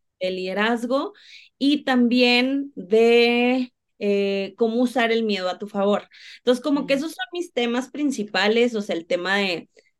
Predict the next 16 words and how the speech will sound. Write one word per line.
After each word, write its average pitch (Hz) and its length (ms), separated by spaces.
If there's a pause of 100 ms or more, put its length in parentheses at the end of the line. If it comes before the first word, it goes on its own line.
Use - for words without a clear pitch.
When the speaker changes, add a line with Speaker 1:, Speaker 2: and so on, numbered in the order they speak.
(120)
Speaker 1:
de 170 920 (500)
cómo 202 280
capita-, 247 540
cómo, 208 440
cómo 208 440
capitalizar 185 640
tus - 160
pasiones, 196 640
¿no? 220 420
Y 196 120
cómo 165 240
vencer 170 380
también 165 300
tus - 240
miedos 165 420
en, 165 200